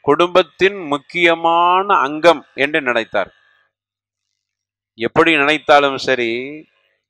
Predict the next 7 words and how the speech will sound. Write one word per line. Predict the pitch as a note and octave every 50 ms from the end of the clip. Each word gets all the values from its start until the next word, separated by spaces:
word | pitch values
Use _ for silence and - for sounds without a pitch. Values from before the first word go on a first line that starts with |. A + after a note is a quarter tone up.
| _ A2
பிலா | A#2 B2+ C3+ D3 D3+ D#3 D3
நிசா, | C3+ C3 B2+ A#2 A2+ C#3 C3+ B2+ G#2 F#2 F#2 F2+ - - _ _ _ _ _ _ _ _ _
வரலாற்று | - A2 B2+ C3 D3 D3 C#3+ C#3 A#2+ B2+ C3
ஆசிரியர் | C3+ B2+ - C#3 B2+ A#2+ A#2+ -
குறிப்பிடுறாங்க, | - B2 C3 A#2 A2+ A#2+ A2+ A#2 A#2 A#2 B2+
இப்னு | B2 A#2+ A#2+ C3+ C3 B2+ A#2 B2
ஹிஷாம் | A2 - C3+ B2+ B2+